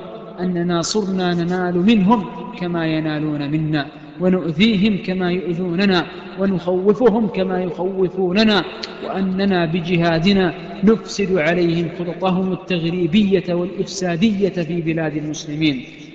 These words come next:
دع عنك ما يشيعه المرجفون من أن الجهاد يزيدهم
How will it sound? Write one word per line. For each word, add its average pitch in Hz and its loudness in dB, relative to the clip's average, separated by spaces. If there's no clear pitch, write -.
دع - 2
عنك 196 2
ما 180 2
يشيعه 170 0
المرجفون 156 -2
من 180 0
أن 185 0
الجهاد 180 2
يزيدهم 180 2